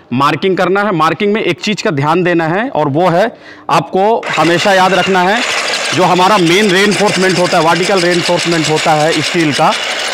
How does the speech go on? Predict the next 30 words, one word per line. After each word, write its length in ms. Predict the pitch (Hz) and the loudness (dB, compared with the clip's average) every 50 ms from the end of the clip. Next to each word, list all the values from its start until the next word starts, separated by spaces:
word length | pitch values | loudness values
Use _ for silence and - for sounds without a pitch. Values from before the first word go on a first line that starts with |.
| - - - - | -6 -4 -4 -4
उसको 240 | 180 - - 233 | -4 -2 0 2
आपको 280 | 226 202 196 190 - 226 | 2 2 2 0 0 -2
civil 320 | - - 196 185 208 214 | -2 0 0 0 2 2
ड्राइंग 280 | 185 190 190 190 196 190 | 2 2 2 2 2 2
के 160 | 202 196 185 | 0 0 0
according 360 | 180 175 175 180 202 202 180 151 | 0 0 0 2 2 2 2 2
marking 380 | 143 151 165 180 - 226 214 180 | 2 2 2 2 0 0 0 0
कर 120 | 208 190 | 0 0
लेना 220 | 180 185 180 185 196 | 2 0 0 2 2
है 100 | 196 202 | 0 0
कि 100 | 185 202 | 0 0
वो 100 | 202 180 | 0 0
जिस 220 | 147 202 214 - | 0 -2 -2 -2
पोजीशन 400 | - 196 190 175 190 170 - 202 | 0 0 0 0 0 0 -2 -2
पे 160 | 190 165 202 | -2 0 0
आता 240 | 180 165 - - 180 | 0 0 2 2 2
है, 140 | 175 185 190 | 2 2 0
तो 140 | 185 202 185 | 0 0 -2
उसको 200 | - - 208 202 | -2 0 0 0
location 520 | 165 151 151 147 - 175 175 175 202 202 | 2 2 0 0 0 -2 -2 -2 -2 -2
को 100 | 190 208 | -2 -2
थोड़ा 260 | 196 - 160 160 180 | -2 0 0 0 0
सा 120 | - - - | 0 0 0
change 360 | - - 170 165 160 156 143 | 0 0 0 0 0 0 -2
करना 220 | 147 127 123 131 | -2 -2 -2 0
है। 60 | 139 | 0
आप 80 | 151 143 | 0 0
देख 180 | 135 170 185 151 | 0 0 -2 -2
सकते 260 | - - - - 190 | -2 -2 -2 -2 0
हैं, 160 | 180 180 190 | 0 0 -2